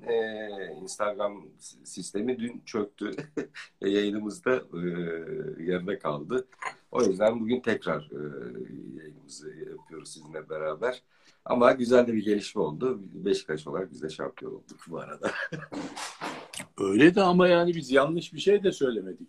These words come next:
Speaker 2: Niye kesildi yayınımız onu anlamadım yani.
Speaker 1: <laughs>
Speaker 2: Yanlış bir şey söyledik mi? Hani ben farkında olmadan söylemiş olabilirim. Sen yakalarsın o zaman. Yakaladın mı bir şey mi?
Speaker 1: Ya hayır, hayır, kesinlikle, e, yanlış bir şey söylemedik ama dünyada çöktü, e,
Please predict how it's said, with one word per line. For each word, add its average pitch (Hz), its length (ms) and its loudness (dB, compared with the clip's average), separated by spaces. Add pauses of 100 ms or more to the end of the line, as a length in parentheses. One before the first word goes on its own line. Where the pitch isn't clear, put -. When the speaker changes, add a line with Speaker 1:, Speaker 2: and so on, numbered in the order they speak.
Speaker 2:
Niye 151 280 -2
kesildi 101 560 -4
yayınımız 101 440 -6
onu 147 220 -4
anlamadım 123 540 -12
yani. - 880 6
Speaker 1:
<laughs> 185 120 6
Speaker 2:
Yanlış 202 340 -6
bir - 40 -12
şey 113 220 2
söyledik 127 500 0
mi? 110 160 -8 (480)
Hani 104 200 -2
ben 120 160 6
farkında 131 540 6
olmadan 139 420 8
söylemiş 143 520 -2
olabilirim. 160 540 -4
Sen 120 180 -4
yakalarsın 123 760 -2
o 107 60 -2
zaman. 98 300 -8
Yakaladın 104 580 -4
mı 147 160 -4
bir - 60 -14
şey - 180 -10
mi? - 140 -18 (260)
Speaker 1:
Ya 71 220 -8
hayır, 87 220 0
hayır, 117 240 4
kesinlikle, 117 520 0
e, 92 320 2
yanlış 92 340 -2
bir - 60 -16
şey 110 120 -2
söylemedik 127 500 4
ama 120 320 6
dünyada 120 460 4
çöktü, 85 480 -4
e, - 300 -14